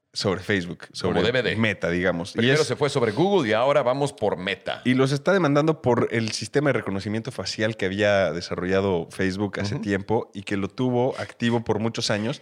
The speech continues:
Speaker 2: Que te
Speaker 1: pero
Speaker 2: etiquetaba en la foto cuando no,
Speaker 1: Totalmente.
Speaker 2: no
Speaker 1: Y
Speaker 2: había
Speaker 1: pe-
Speaker 2: nada que daba más
Speaker 1: el,
Speaker 2: miedo.
Speaker 1: <laughs> el tema es que el, el, la tecnología de reconocimiento facial en Texas ha sido ilegal por mucho tiempo.
Speaker 2: Sí, sí, sí.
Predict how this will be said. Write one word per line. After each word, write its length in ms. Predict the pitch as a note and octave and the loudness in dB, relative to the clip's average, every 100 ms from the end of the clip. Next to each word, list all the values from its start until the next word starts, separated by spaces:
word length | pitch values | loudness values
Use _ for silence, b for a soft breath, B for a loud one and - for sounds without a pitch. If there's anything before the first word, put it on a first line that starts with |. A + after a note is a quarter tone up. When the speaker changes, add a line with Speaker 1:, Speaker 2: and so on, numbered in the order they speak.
| - | -6
Speaker 2:
Que 80 | G#2 | -2
te 140 | G#2+ | -2
Speaker 1:
pero 160 | - A2+ | 0 2
Speaker 2:
etiquetaba 240 | A2+ C3 | 4 2
en 80 | C3 | 2
la 80 | G#2+ | 0
foto 340 | C#3 C3+ C#3 | 0 0 0
cuando 300 | B2+ A2 A2+ | 0 0 0
no, 160 | B2+ C#3+ | 4 2
Speaker 1:
Totalmente. 720 | C#3 B2+ B2+ C#3 D3 C3+ F2 | 4 4 4 4 4 2 2
Speaker 2:
no 140 | B2+ | 4
Speaker 1:
Y 0 | E3 | 4
Speaker 2:
había 160 | F3 | 4
Speaker 1:
pe- 80 | D3 | 2
Speaker 2:
nada 540 | D#3+ E3 E3+ G3 B2 | 2 2 4 4 2
que 120 | B2+ B2 | -2 -2
daba 320 | C3 C3+ C3+ | 0 0 0
más 160 | C3 C3 | 2 2
Speaker 1:
el, 120 | A#2+ | 2
Speaker 2:
miedo. 240 | B2+ C3 | 2 4
Speaker 1:
<laughs> 500 | - B2 - - - | 2 0 -8 -16 -8
el 160 | A2+ A#2 | -4 -2
tema 200 | D#3+ E3 | 0 0
es 80 | E3 | 2
que 100 | C3+ | 2
el, 180 | B2+ - | 2 2
el, 400 | A#2+ A#2 A#2 A2+ | 2 2 2 2
la 80 | A2+ | 2
tecnología 420 | A#2+ A#2 A#2 C#3 | 2 0 2 4
de 120 | C#3+ | 4
reconocimiento 580 | C3+ A2+ G#2 G2+ A2+ A#2+ | 2 -2 -4 -4 -2 -2
facial 340 | A2+ G2+ G#2+ A#2 | -2 -2 -2 -2
en 120 | A#2 | 0
Texas 340 | A2 A#2+ A2+ | -2 -2 -4
ha 60 | A2+ | -4
sido 180 | A#2 G#2 | -2 0
ilegal 240 | F#2 G2 | 0 0
por 160 | G2+ G2 | -2 -6
mucho 220 | G2 G2+ | -6 -6
tiempo. 340 | D3 A#2+ - - | -6 -6 -10 -8
Speaker 2:
Sí, 200 | F#2+ E2+ | -4 -4
sí, 140 | D2 | -6
sí. 120 | - | -12